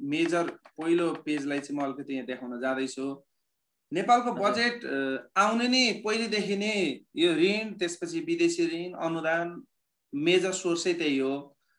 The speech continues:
Speaker 1: त्यो कारणले त्यो हुँदा हुँदै पनि यसपालि त लगभग चौरासी पर्सेन्टको हाराहारीमा, जस्तै अब यो वित्तीय र वित्तीय हस्तान्तरणभित्र पनि major हिस्सा चाहिँ तपाईँको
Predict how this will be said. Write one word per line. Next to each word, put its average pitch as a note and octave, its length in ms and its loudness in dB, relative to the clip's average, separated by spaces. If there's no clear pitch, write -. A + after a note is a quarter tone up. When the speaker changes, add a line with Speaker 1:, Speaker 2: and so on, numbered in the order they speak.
Speaker 1:
त्यो B3 100 -2
कारणले A#3 380 6
त्यो C4 240 2
हुँदा F3+ 320 4
हुँदै G3+ 220 2
पनि A#3 320 -2
यसपालि A3+ 380 2
त A3+ 80 -4
लगभग G#3+ 520 2
चौरासी A#3 400 4
पर्सेन्टको G3+ 720 -2
हाराहारीमा, D3+ 720 8
जस्तै G#3 180 2
अब A3+ 140 4
यो A3+ 100 4
वित्तीय A#3 420 -2
र A#3 100 2
वित्तीय A3+ 340 -2
हस्तान्तरणभित्र G3 920 0
पनि A3 400 0
major F#3+ 360 2
हिस्सा F3 300 2
चाहिँ G3+ 200 -6
तपाईँको F#3 760 0